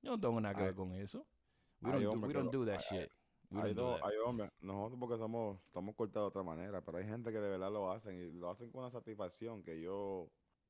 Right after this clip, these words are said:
Speaker 1: Que es, que es mal. Eso, eso se, pa' mí eso se ve feo y es mal. Tú no
Speaker 2: No.
Speaker 1: estás supuesto a hablar de tu mujer con tu,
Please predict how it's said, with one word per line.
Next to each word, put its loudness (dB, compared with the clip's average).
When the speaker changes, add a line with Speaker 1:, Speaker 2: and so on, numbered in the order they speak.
Speaker 1:
Que 0
es, -4
que 2
es 4
mal. 2
Eso, 0
eso -2
se, 2
pa' 4
mí 2
eso -2
se 0
ve 2
feo 0
y 0
es 2
mal. 0
Tú -2
no 0
Speaker 2:
No. 0
Speaker 1:
estás 2
supuesto 0
a 2
hablar 4
de -6
tu -2
mujer 2
con 0
tu, 2